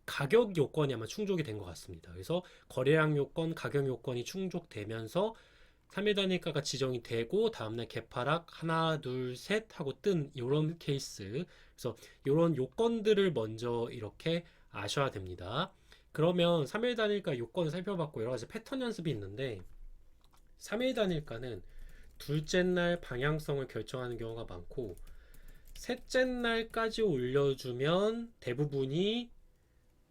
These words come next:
단일가가 풀리고 하락하고, 만약에 셋째 날까지 눌리면 단일가가 풀리면서 상승하는 경우가 많습니다. 근데 이게 완전히 백 프로는 아닌데 어느 정도 이렇게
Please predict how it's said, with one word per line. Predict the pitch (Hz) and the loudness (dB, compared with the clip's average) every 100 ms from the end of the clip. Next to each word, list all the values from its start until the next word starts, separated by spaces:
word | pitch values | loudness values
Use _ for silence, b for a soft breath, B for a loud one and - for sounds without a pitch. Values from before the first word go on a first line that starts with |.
| _ - _ _ _ - | _ -20 _ _ _ -8
단일가가 | - 135 156 156 131 | -2 2 2 0 -4
풀리고 | - 254 262 170 113 143 208 - - - - - - - - - - - - - - - - - - - - - - - | -2 -2 0 -2 -2 -2 -6 -12 -20 -20 -20 -20 -20 -20 -20 -20 -20 -20 -16 -16 -16 -18 -18 -18 -16 -18 -18 -20 -18 -18
하락하고, | - 151 147 - 110 139 107 87 b b b b | -6 -4 -4 -6 -6 -4 -6 -8 b b b b
만약에 | - 120 156 190 196 | -8 0 2 4 2
셋째 | 190 254 - 254 | 2 -2 0 0
날까지 | 247 233 214 214 196 185 196 | 2 2 2 2 0 0 -2
눌리면 | 143 123 143 180 170 123 131 175 214 b b b | -4 -4 2 4 4 4 2 0 -2 b b b
단일가가 | - - 131 170 170 165 156 151 | -8 -2 2 2 4 2 2 0
풀리면서 | - - 254 247 240 220 185 180 175 214 | -4 -6 -4 -2 0 2 4 2 2 0
상승하는 | 220 247 262 269 247 226 202 | 0 -2 -2 0 2 2 2
경우가 | 151 156 | 2 0
많습니다. | 110 95 - 104 92 90 | -2 -6 -10 -12 -12 -12
근데 | 110 113 | -8 -4
이게 | 123 160 160 B B | 0 4 4 B B
완전히 | - 131 160 226 208 | -2 2 4 4 4
백 | - 110 | 0 -6
프로는 | - 170 160 | -2 0 2
아닌데 | 104 101 107 147 104 | 0 -4 -2 -2 -2
어느 | 123 151 | -2 0
정도 | 190 180 | 0 0
이렇게 | 139 113 139 143 135 | -2 -2 -2 -2 -4